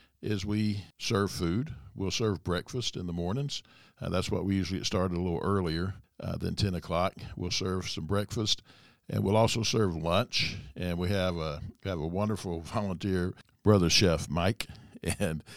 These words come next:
uh, you, you gotta call him brother, right? If we're, we're Christians, we call each other brothers and sisters, right? <laughs> So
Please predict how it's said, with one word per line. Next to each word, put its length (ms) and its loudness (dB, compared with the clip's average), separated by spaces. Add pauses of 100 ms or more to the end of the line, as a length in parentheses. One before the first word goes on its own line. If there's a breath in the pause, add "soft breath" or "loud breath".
(180 loud breath)
uh, 100 2
you, 200 2
you 140 2
gotta 180 4
call 220 2
him 100 0
brother, 300 2
right? 220 0
If 280 -6
we're, 200 -4
we're 180 -6
Christians, 480 -4
we 80 -6
call 200 -2
each 120 -6
other 160 -2
brothers 340 -4
and 80 -8
sisters, 440 -4
right? 260 -6 (160)
<laughs> 80 -6 (520 loud breath)
So 120 -4